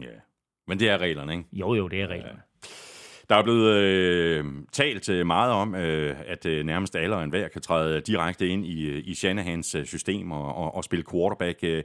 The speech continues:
Speaker 1: synes lidt, øh, det er at underkende det, som Brock Purdy, han har præsteret, siden han blev starter. Altså, Josh Johnson, øh, kommer ind, øh, øh, gør det jo sådan set, øh, fint. Fumblen i slutningen af, af første halvleg endte så med at blive dyr.
Speaker 2: Den endte med at,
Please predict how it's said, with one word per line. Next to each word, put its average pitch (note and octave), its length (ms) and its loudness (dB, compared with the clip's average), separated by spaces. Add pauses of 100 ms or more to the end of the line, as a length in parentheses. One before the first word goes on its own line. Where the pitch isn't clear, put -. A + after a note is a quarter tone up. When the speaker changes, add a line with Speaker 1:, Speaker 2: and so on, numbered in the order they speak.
(200)
Speaker 1:
synes D#3 180 0
lidt, D#3+ 220 4
øh, A2 280 4
det A#2 100 4
er A#2+ 80 4
at A2 40 2
underkende A2 420 0
det, A2 120 -2
som F2+ 300 -4
Brock F2+ 180 2
Purdy, G#2+ 240 2
han F#2+ 100 -2
har F2+ 60 -6
præsteret, F#2+ 320 -4
siden F#2+ 180 -4
han F2 100 -4
blev E2 140 -6
starter. F2 380 -2 (300)
Altså, - 220 -6
Josh B2 180 4
Johnson, D#3+ 440 2
øh, G#2+ 280 6
kommer F#2 260 2
ind, D3 240 -2
øh, F2 340 0 (340)
øh, F2 260 2
gør A#2 160 6
det D3 60 0
jo A2+ 80 4
sådan C3 240 0
set, A2 360 -4
øh, E2+ 260 2
fint. - 320 -4
Fumblen A#2 380 0
i F2+ 60 -2
slutningen F#2 540 -4
af, D#2+ 220 -2 (100)
af F2+ 120 0
første G2 240 0
halvleg D#2+ 240 -4
endte F2+ 160 -4
så F2 80 -4
med D#2 100 -4
at C#2+ 80 -8
blive - 160 -14
dyr. D2+ 140 -12 (560)
Speaker 2:
Den C3+ 120 4
endte C#3 160 8
med B2+ 200 6
at, A2+ 280 0